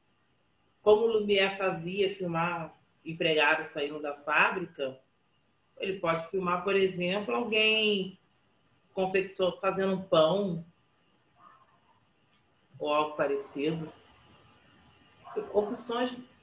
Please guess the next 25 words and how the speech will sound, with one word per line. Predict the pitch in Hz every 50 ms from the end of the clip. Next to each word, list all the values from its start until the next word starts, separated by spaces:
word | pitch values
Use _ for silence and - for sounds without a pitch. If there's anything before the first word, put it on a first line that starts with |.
| _ _ -
são | - 262 277 254
várias. | 220 220 196 190 175 165 165 160 165 165 - - - - _ _ _ _ _ _ _ _ _ _ _ _ _ _ _ _ _ _ _ _ _ _ _ _ _ _ _ _ _ _
Então, | - 165 160 170 175 175 175 - - -
o | 165 160 165 170
aluno | 170 165 160 165 175 185 185
ele | 180 180 165
pode | - - 175 170 165 165 165
fazer, | - 170 160 151 151 156 156 156 151 147 147 147 - - _ _ _ _ _ _ _
verificar | - 135 165 165 165 165 - 180 - - 160 160
alguém | 160 160 165 160 156
fazendo | - 165 151 - 170 170 202 214
pão, | - - - 214 190 185 185 180 180 175 170 170 - - _ _ _ _ _ _ -
o | 160 165
andar | 165 170 165 165 165 160 160 156 156
de | 165 175
um | 190
shopping, | 190 202 - - 214 190 175 170 170 165 165 - - 165 165 165 165 - _ _ _ _ _ _ -
o | - 170 175 180
andar | 175 175 170 160 165 160 160 165
dentro | 165 170 165 165 170
de | 160 165 160
uma | 160 165 165 165 160
estação | 156 - - 160 - - 160 156
de | 156 160
metrô, | 175 202 202 202 - 202 185 185 180 180 180 180 175 170 170